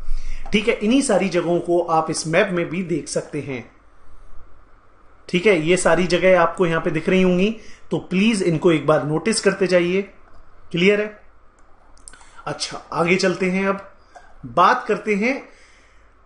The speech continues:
upper, अ, फिर से ये upper Paleolithic age आ गया, sorry, ये later Paleolithic age होगा। इसके tools मिलते हैं हमें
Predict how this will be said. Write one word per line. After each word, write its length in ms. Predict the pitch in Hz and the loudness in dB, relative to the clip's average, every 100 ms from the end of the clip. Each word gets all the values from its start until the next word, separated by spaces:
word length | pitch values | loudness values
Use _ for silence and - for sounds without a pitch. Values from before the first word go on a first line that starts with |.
| 196 | -2
upper, 400 | - 254 - - | 2 2 2 0
अ, 960 | 185 165 160 160 165 160 - - _ - 139 120 107 - - - _ _ - - - | 2 4 6 6 4 2 -4 -18 _ -16 -16 -16 -18 -18 -20 -20 _ _ -20 -20 -2
फिर 100 | 196 | 0
से 140 | 196 233 | 2 2
ये 100 | 226 | 2
upper 180 | 220 | 2
Paleolithic 640 | 208 208 202 208 202 208 208 | 0 2 2 2 0 0 2
age 240 | 208 202 - - - - - - - - 147 | 2 0 -8 -14 -20 -20 -20 -20 -20 -12 -4
आ 120 | 147 | -2
गया, 400 | 147 156 151 151 | 0 0 0 -2
sorry, 540 | - 151 131 127 123 - _ - - - - - | -4 -6 -6 -6 -10 -16 _ -20 -20 -20 -18 0
ये 120 | 175 | 4
later 340 | 190 196 208 196 | 6 4 4 2
Paleolithic 760 | 208 - 180 190 196 185 175 | -2 2 4 6 4 2 -2
age 160 | 170 135 | -4 -4
होगा। 320 | 131 156 - - - - | -6 -6 -6 -10 -20 0
इसके 300 | 196 - 262 | 0 2 0
tools 320 | 226 214 202 | 2 2 2
मिलते 260 | 180 175 190 | 0 2 0
हैं 80 | 165 | 0
हमें 280 | 170 226 | -2 -4